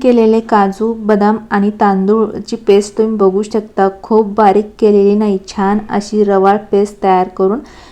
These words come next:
घेतली आहे. तर खिरीसाठी आपल्याला छान अशी रवाळच पेस्ट करून घ्यायची. त्यानंतर गॅसवर कढई ठेवायची आणि परत कढईमध्ये अर्धा चमचा तूप टाकून घ्यायचे.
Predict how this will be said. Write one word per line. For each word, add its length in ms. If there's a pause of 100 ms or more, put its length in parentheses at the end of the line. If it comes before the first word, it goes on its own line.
(160)
घेतली 340
आहे. 320 (320)
तर 200
खिरीसाठी 640
आपल्याला 380 (100)
छान 340
अशी 240
रवाळच 460
पेस्ट 300
करून 300
घ्यायची. 420 (440)
त्यानंतर 720
गॅसवर 400 (100)
कढई 340
ठेवायची 500
आणि 280
परत 420
कढईमध्ये 640 (120)
अर्धा 340
चमचा 460 (220)
तूप 260
टाकून 340
घ्यायचे. 420